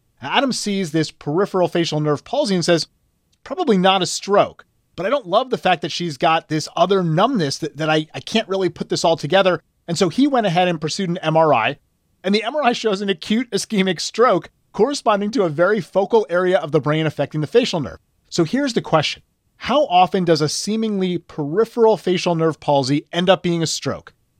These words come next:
And what can we do to effectively tease these apart so we're not overactivating our stroke code for every patient who comes in with a facial nerve palsy?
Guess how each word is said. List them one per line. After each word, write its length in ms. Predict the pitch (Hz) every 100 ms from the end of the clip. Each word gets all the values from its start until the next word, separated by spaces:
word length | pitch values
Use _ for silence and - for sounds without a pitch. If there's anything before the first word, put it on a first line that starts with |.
| _
And 180 | 175 165
what 140 | 294
can 200 | - 339
we 140 | 294 202
do 480 | 120 135 269 135 127
to 380 | - 180 180 -
effectively 680 | 147 - 240 233 226 196 170
tease 340 | - 202 180
these 160 | 175 160
apart 400 | - 214 196 - _
so 140 | - 180
we're 140 | 185
not 260 | 233 254 _
overactivating 920 | 196 233 214 175 180 - 165 175 170
our 80 | 165
stroke 340 | - - 233
code 300 | - 160 165
for 160 | - 156
every 300 | - 185 196
patient 320 | 202 170 160 165
who 60 |
comes 260 | 156 160 139
in 80 | 143
with 100 | 147
a 40 |
facial 320 | 143 139 151
nerve 180 | 147 147
palsy? 320 | 208 254 -